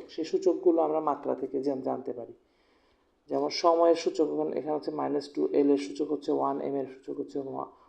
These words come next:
ওয়ান, এগুলো আমরা এই মাত্রা সমীকরণটা থেকে বুঝতে পারি। তারও সাথে আমরা যে জিনিসটা বুঝতে পারি সেটা হচ্ছে যে এই বল রাশিটা কি আসলে মৌলিক রাশি না লব্ধ রাশি। যেমন এখানে একটু খেয়াল করি, মৌলিক রাশি আমরা কাদেরকে বলি? যে সকল রাশি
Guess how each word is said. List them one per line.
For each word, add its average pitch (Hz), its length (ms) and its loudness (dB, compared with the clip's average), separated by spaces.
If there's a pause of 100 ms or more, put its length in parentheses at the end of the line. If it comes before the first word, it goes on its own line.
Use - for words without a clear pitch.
(120)
ওয়ান, 139 340 2
এগুলো 147 280 2
আমরা 156 240 -2 (500)
এই 139 460 4 (480)
মাত্রা 147 320 2
সমীকরণটা 143 560 -2
থেকে 135 180 -4
বুঝতে 131 260 -10
পারি। - 160 -10 (720)
তারও 180 280 6
সাথে 208 280 0
আমরা 175 200 4
যে 170 120 6
জিনিসটা 160 340 0
বুঝতে 156 280 -2
পারি 139 280 0 (100)
সেটা - 260 -6
হচ্ছে 160 380 -6
যে 254 160 -6 (580)
এই 180 220 10 (120)
বল 165 360 8
রাশিটা 165 480 4
কি 220 120 4
আসলে 185 340 6
মৌলিক 151 440 4
রাশি 156 240 -2
না 190 160 2
লব্ধ 135 320 0
রাশি। 139 260 -4
যেমন 202 320 0 (140)
এখানে 175 400 -4 (260)
একটু - 200 -12
খেয়াল 165 240 0
করি, 156 140 0
মৌলিক 180 320 6
রাশি 180 200 4
আমরা 180 160 2
কাদেরকে 143 360 2
বলি? 123 240 -4
যে 143 140 2
সকল 180 300 2
রাশি 175 400 -2